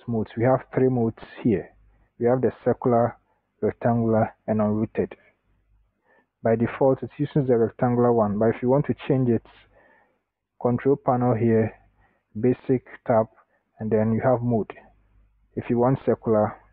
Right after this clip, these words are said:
you click on circular. Rectangular, which is default, it's also there. And we also have unrooted, which is here. So you have all these three options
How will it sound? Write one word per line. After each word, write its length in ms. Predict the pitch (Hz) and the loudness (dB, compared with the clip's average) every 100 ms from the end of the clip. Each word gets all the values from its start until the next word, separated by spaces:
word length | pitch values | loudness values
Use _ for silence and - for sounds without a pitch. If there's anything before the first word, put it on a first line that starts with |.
| _ _ | _ _
you 80 | 101 | -12
click 260 | - 110 - | -6 -4 -4
on 120 | 98 - | -4 -4
circular. 360 | 101 101 - - _ _ _ _ _ _ _ _ _ _ _ - | -4 -4 -8 -10 _ _ _ _ _ _ _ _ _ _ _ -6
Rectangular, 640 | 110 - 131 131 127 127 | -6 -2 0 2 2 2
which 140 | 127 123 | 0 -4
is 80 | - | -8
default, 460 | 107 101 123 110 110 - - | -10 -4 0 0 -2 -8 -14
it's 160 | - | -10
also 220 | 113 - | -8 -8
there. 320 | 101 98 87 - _ _ _ _ _ | -6 -4 -6 -8 _ _ _ _ _
And 160 | 110 110 | -2 2
we 60 | 117 | 2
also 220 | 127 135 | 2 0
have 180 | 117 - | 0 -2
unrooted, 600 | - 117 113 123 - 98 - - - | -2 0 0 0 0 -2 -4 -20 -14
which 160 | - - | -10 -8
is 80 | 104 - | -6 -2
here. 300 | 107 92 - _ _ _ _ _ _ _ _ _ _ _ _ _ _ _ _ _ | -2 -2 -8 _ _ _ _ _ _ _ _ _ _ _ _ _ _ _ _ _
So 100 | - | -6
you 120 | 117 117 | -2 2
have 220 | 127 135 - | 2 0 2
all 220 | 127 123 | 2 4
these 140 | 120 113 - | 2 0 -2
three 280 | 110 104 104 - _ _ _ _ - | -2 0 -2 -8 _ _ _ _ -12
options 400 | 101 - - 95 | -10 -8 -6 -6